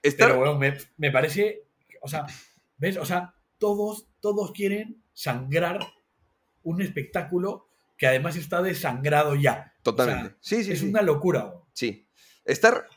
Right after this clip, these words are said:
Speaker 1: cuesta cuarenta lucas. Y la, y, y ves Champions, Sudamericana, Libertadores, Liga
Speaker 2: No,
Speaker 1: Inglesa,
Speaker 2: weón.
Speaker 1: italiana.
Speaker 2: Películas, series.
Speaker 1: Claro.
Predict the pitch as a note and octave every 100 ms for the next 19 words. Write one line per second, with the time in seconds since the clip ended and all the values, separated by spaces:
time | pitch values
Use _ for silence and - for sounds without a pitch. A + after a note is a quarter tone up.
0 | - E3 D#3+ F#3 D3 C#3+ D3 D3 A#2 E2
1 | - - - - - - C#3 B2+ C3+ C3
2 | C3 C3+ B2 B2 C3+ - D3 F#3 G#3 A3
3 | B3 D3 B2 A#2 A#2+ D#3 D#3+ C#3+ C3 A#2
4 | A#2+ C#3 D#3+ D#3 F#3 C#3+ C4 C4 C4 F#3
5 | G#3+ G#3 G#3+ - C3 D3 D3+ D#3+ F3+ G3
6 | E3 E3 D3 C#3+ F3 E3 F3+ F3+ E3+ D3+
7 | C#3+ C3+ C3 A#2+ D#3 B2+ G#2+